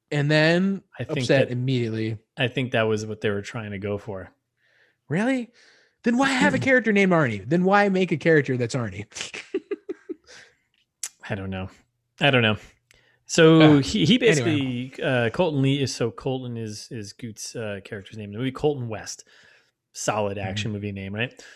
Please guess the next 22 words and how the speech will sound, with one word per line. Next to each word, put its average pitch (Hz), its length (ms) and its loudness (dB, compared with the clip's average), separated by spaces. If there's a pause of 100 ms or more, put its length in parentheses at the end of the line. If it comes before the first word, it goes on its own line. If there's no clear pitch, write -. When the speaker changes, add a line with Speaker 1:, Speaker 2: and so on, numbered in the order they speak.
(160)
Speaker 1:
Sure. - 280 -4 (500)
Speaker 2:
He 233 200 0
leaves. 135 800 2 (100)
Director's 131 420 0
like, 107 240 2
"Dude, 127 200 2
you're 107 100 0
fired. 117 520 2 (180)
Like, 113 200 -6
you 120 60 -16
can't 123 200 -4
just 113 200 -10
leave. 107 280 0
You 107 80 0
gotta 107 100 0
get 107 100 -2
this 104 120 -8
done, 113 180 -4
blah, 95 80 -6
blah, 87 80 -14
blah." 82 140 -20 (580)
Speaker 1:
Right. 113 180 -10